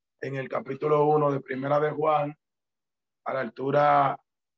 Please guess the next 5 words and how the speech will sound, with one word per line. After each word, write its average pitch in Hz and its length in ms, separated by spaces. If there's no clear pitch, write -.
del 131 140
versículo, 135 1040
eh, 131 720
ocho, 139 580
dice, 139 580